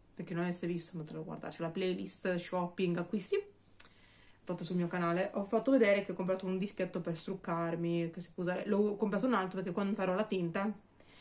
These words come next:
userò quello rosso per la tinta, quello nero per, per struccarmi. Poi magari ne comprerò altri se, se mi serviranno. Ho comprato anche al-, altre cose che vi farò vedere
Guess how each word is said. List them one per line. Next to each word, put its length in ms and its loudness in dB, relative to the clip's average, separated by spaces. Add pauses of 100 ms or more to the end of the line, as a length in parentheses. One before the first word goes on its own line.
(120)
userò 300 4
quello 160 4
rosso 260 8
per 120 4
la 80 4
tinta, 360 2
quello 200 4
nero 200 2
per, 320 -4
per 140 -14
struccarmi. 380 -14 (260)
Poi 300 -4
magari 260 -6
ne 100 -6
comprerò 560 -8
altri 340 -10
se, 140 -12
se 80 -12
mi 100 -6
serviranno. 360 -8
Ho 160 -2
comprato 420 -2
anche 220 -8
al-, 180 -6 (100)
altre 240 -12
cose 280 -14
che 80 -12
vi 60 -8
farò 200 -14
vedere 200 -20